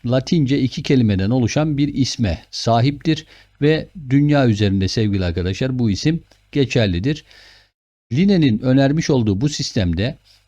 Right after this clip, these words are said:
baş harfi büyük yazılan ilk kelime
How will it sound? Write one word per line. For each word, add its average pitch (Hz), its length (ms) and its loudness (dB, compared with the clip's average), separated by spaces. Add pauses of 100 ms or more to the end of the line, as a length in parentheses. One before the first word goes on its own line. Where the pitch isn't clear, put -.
baş 151 320 0
harfi 135 340 0
büyük 160 280 0
yazılan 104 440 2 (180)
ilk 160 260 -4
kelime 107 460 -2